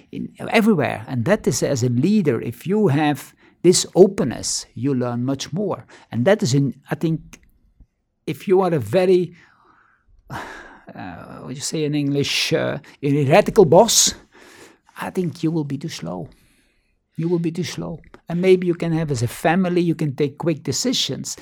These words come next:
But that's a different, of course, if you, if you do transparency and you involve everybody, and of course, you never come to a conclusion, but then I don't think you have the right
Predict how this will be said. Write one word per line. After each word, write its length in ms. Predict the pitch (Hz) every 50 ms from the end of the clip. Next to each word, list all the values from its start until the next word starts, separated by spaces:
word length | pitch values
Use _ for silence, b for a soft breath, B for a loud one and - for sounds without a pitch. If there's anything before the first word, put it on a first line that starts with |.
| B B B B B
But 100 | - 135
that's 260 | 208 220 214 - - 151
a 20 |
different, 600 | 127 139 220 220 - - 151 135 120 113 113 -
of 200 | - 98 - 175
course, 180 | - 226 202 147
if 180 | 156 143 131 131
you, 260 | 135 147 147 139 123 - - _ _ _ _ _ _ _ _ _ _ _ _ _ _ _ _ b b b b b b b b b
if 100 | 123 127
you 120 | 202 220
do 160 | 185 175 196 175
transparency 800 | - - 175 170 160 - - - 170 165 170 160 127 - 156 147
and 120 | 139 131
you 140 | 143 139 139
involve 560 | 139 131 120 110 123 170 196 220 220 180 127
everybody, 640 | 147 139 123 127 123 117 110 127 127 117 117 123 127
and 160 | 123 123 -
of 140 | 131 123 -
course, 260 | 165 147 123 113 135 -
you 120 | 131 135 135
never 280 | 139 156 151 139 139
come 240 | 120 - 147 135 127
to 180 | 120 131 120 120
a 60 | 117
conclusion, 760 | - 127 120 123 120 151 208 226 190 123 - 120 117 120 - -
but 160 | 151 147 -
then 160 | 175 175 175
I 80 | 165 143
don't 320 | - 147 147 147 143 139
think 220 | 156 143 143 127 143
you 80 | 135
have 200 | 120 120 135 127
the 80 | 123 120
right 460 | 131 135 135 135 139 123 - -